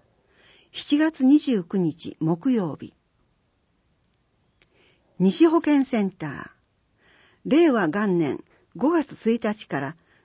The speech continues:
五月三十一日生まれのお子さんは、六月三日木曜日。令和元年六月一日から六月三十日生まれのお子さんは、七月一日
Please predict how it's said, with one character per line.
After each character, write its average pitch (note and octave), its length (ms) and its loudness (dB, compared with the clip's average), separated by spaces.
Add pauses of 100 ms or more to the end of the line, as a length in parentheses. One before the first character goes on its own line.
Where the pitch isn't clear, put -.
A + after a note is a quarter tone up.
五 C4 160 0
月 D4+ 280 -2
三 D4+ 260 2
十 G3 240 0
一 E3+ 180 -2
日 C#4+ 220 4
生 D#4 80 6
ま C#4+ 140 2
れ G3+ 100 -2
の D#3+ 140 -2
お D3+ 40 -6
子 F#3+ 140 -10
さ F#3 220 -4
ん F#3 100 0
は、 D#3 160 -6 (840)
六 G3 260 0
月 D#4 260 0
三 A#3 140 2
日 - 340 -10 (120)
木 G3+ 320 -2
曜 F#3+ 260 -2
日。 - 180 -18 (1700)
令 D#4 240 4
和 G#3+ 160 2
元 F3+ 320 0
年 D#3+ 220 -2 (260)
六 - 300 -4
月 D4+ 340 -2
一 C4+ 100 -2
日 A#3+ 220 -4
か C#3 140 -8
ら A#2+ 160 -10 (440)
六 F#3 260 -4
月 D4+ 260 -2
三 C#4 260 2
十 D4 180 4
日 C#4 300 4
生 C#4+ 80 2
ま C4 120 2
れ F#3 100 0
の D3 160 0
お D3 40 -8
子 F#3 140 -6
さ F3+ 220 -4
ん E3 100 0
は、 - 160 -6 (840)
七 - 240 -4
月 D#4 280 0
一 A#3 280 -4
日 G3 380 -8